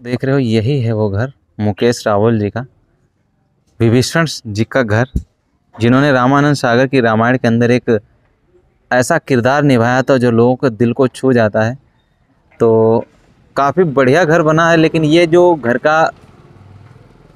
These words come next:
इंटीरियर है, back side का है, पीछे का नज़ारा हम आपको दिखा रहे हैं। और ये है गली, पूरा गांव देख रहे हो, पूरा पुराने पुराने घर बने हैं और पूरी ब्राह्मण बस्ती है। और मुकेश रावल जी, एक ट्रेन एक्सीडेंट हादसे में उनका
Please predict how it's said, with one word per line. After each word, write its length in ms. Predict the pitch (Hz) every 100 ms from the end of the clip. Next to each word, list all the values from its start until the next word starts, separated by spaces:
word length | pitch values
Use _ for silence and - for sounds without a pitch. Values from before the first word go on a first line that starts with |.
| -
इंटीरियर 460 | 139 135 156 190 190
है, 60 |
back 260 | 156 139 147
side 280 | 160 156 143
का 140 | 156
है, 160 | 160 190 - - -
पीछे 220 | 127 156
का 100 | 151
नज़ारा 260 | 143 135 139
हम 80 |
आपको 220 | 139 131 135
दिखा 240 | 117 123
रहे 120 | 131
हैं। 200 | 151 - - - - - - - - -
और 320 | 110 107 104 - - - - -
ये 200 | 120 147
है 140 | 139 147
गली, 340 | 113 113 151 139 -
पूरा 200 | 131 131
गांव 240 | 120 127
देख 180 | 127 127
रहे 80 | 143
हो, 60 |
पूरा 160 | 139 139
पुराने 360 | 135 120 120 127
पुराने 300 | 123 127 123
घर 180 | 120
बने 220 | 117 113 117
हैं 160 | 147 _ -
और 180 | 123 131
पूरी 360 | - 123 143
ब्राह्मण 540 | 131 113 107 113 131 127
बस्ती 400 | 110 - - 110
है। 160 | 92 - _ _ _ _ _ -
और 240 | - 113
मुकेश 340 | 117 120 147 139
रावल 240 | 135 139
जी, 120 | 135
एक 100 | 139 -
ट्रेन 240 | 127 127
एक्सीडेंट 460 | 127 - 123 123 120 113
हादसे 360 | 113 - 123
में 120 | 117
उनका 400 | 113 110 117 107